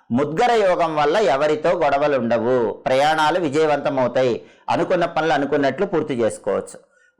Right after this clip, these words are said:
ఉదయం ఎనిమిది గంటల నలభై ఏడు నిమిషాల తర్వాత కృత్తికా నక్షత్రం వచ్చింది. శుక్రవారం కృత్తికా నక్షత్రంతో కలిసి వస్తే ఛత్రయోగం ఉంటుంది. ఈ ఛత్రయోగం స్త్రీ లాభాన్ని కలిగింపజేస్తుంది. అంటే, ఉదయం ఎనిమిది గంటల నలభై ఏడు నిమిషాల తర్వాత పన్నెండు రాసుల వాళ్ళు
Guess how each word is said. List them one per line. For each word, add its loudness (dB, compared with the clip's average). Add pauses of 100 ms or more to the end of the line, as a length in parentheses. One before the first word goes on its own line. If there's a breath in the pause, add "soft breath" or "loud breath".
ఉదయం 2
ఎనిమిది 2
గంటల 2
నలభై 2
ఏడు 2
నిమిషాల 0
తర్వాత 0
కృత్తికా 0
నక్షత్రం -4
వచ్చింది. -6 (540)
శుక్రవారం 2
కృత్తికా 0
నక్షత్రంతో 0
కలిసి 0
వస్తే 0 (100)
ఛత్రయోగం 0
ఉంటుంది. -6 (520)
ఈ -2
ఛత్రయోగం 0
స్త్రీ 0
లాభాన్ని 2
కలిగింపజేస్తుంది. -2
అంటే, 0 (280 loud breath)
ఉదయం 2
ఎనిమిది 0
గంటల 2
నలభై 0
ఏడు 2
నిమిషాల -2
తర్వాత 0
పన్నెండు -2
రాసుల 0
వాళ్ళు 0